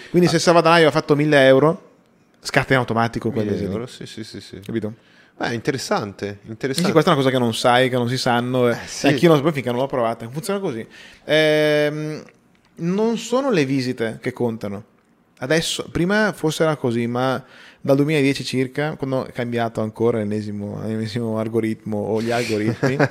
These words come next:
Speaker 2: <laughs> Gli algoritmi.
Speaker 1: la cosa che conta è il watch time.
Speaker 2: Watch time.
Speaker 1: Quanto tempo la gente sta lì a guardare quel contenuto.
Speaker 2: Sì.
Speaker 1: È quello, quello che conta. Che non è sbagliato in realtà, perché fa veramente capire all'algoritmo e ai sistemi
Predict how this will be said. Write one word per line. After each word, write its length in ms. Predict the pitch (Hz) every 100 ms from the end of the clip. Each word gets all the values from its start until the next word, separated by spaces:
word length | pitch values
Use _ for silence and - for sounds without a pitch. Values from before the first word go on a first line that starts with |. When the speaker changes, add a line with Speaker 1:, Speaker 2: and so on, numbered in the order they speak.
| - 180
Speaker 2:
<laughs> 300 | 175 135 -
Gli 160 | 110
algoritmi. 680 | 107 107 107 104 101 - - -
Speaker 1:
la 200 | 135 131
cosa 240 | 165 170
che 120 | 151
conta 540 | 123 131 143 143 165 156
è 80 | 127
il 120 | 120
watch 340 | 120 135 - -
time. 440 | 104 101 90 80 90
Speaker 2:
Watch 220 | 95 82
time. 120 | - -
Speaker 1:
Quanto 500 | 151 180 175 170 139
tempo 500 | 131 127 127 120 110
la 100 | 113
gente 360 | 123 131 147
sta 220 | 131 -
lì 280 | 113 131 196 -
a 100 | 127
guardare 460 | 117 110 113 123
quel 100 | 127
contenuto. 580 | 123 123 113 104 92 - _ _
Speaker 2:
Sì. 260 | - - 90 - _ _
Speaker 1:
È 180 | - -
quello, 440 | - 147 139 113
quello 180 | 104 98
che 140 | 98
conta. 360 | - 92 92 - - _ _ _
Che 140 | -
non 120 | 254 285
è 40 |
sbagliato 480 | 294 214 131 120 120
in 60 | 117
realtà, 360 | 107 101 101
perché 640 | 110 160 165 - 175 175 - -
fa 240 | - 165
veramente 480 | 165 156 165 202 180
capire 340 | 147 - 139
all'algoritmo 480 | 131 127 127 139 131
e 60 | 120
ai 40 |
sistemi 600 | - 123 123 127 143 165